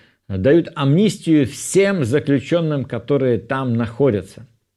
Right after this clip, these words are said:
Но кто-то говорит: "Нет, я столько, слишком много всего сделал, что я не могу принять это прощение". Ну, конечно, скажет кто-то: "Нет, нет, все, наверное, уже убегут из тюрьмы".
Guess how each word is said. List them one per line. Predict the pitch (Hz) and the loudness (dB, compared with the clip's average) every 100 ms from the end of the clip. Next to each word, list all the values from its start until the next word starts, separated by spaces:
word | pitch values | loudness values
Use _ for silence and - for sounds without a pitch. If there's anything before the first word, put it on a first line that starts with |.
| _ - - _ | _ -20 -20 _
Но | 123 147 | -2 0
кто-то | - 226 208 | 2 2 2
говорит: | 165 170 147 | 2 2 0
"Нет, | 120 156 160 151 | -2 -2 -2 -6
я | 156 156 | -10 -14
столько, | - 156 156 156 151 | -2 0 0 -2 -4
слишком | 147 160 151 160 | -2 -2 -4 -6
много | 147 147 160 160 | -4 -2 -2 -2
всего | - 143 147 156 | -2 0 2 0
сделал, | 113 127 147 151 151 | 2 2 2 2 -2
что | 143 - | -4 -2
я | 139 147 156 | 0 0 -2
не | 151 143 | -2 -2
могу | 139 107 165 151 | -2 0 0 0
принять | 139 127 156 151 | -2 -2 -2 -4
это | 135 135 | -4 -6
прощение". | - 117 - 160 165 131 98 - _ _ _ _ _ - | -6 -6 -4 -2 0 -2 -6 -14 _ _ _ _ _ -10
Ну, | - | -6
конечно, | 170 180 175 131 | -2 -2 -2 -2
скажет | 110 135 110 104 | -2 2 2 2
кто-то: | 107 104 | -2 0
"Нет, | 113 120 | 0 0
нет, | 131 123 | 0 -4
все, | - - 123 | -4 -2 0
наверное, | 117 117 | 0 0
уже | 117 110 | 0 0
убегут | 110 110 139 147 | 2 2 2 0
из | - | -6
тюрьмы". | - 101 90 | -6 -6 -6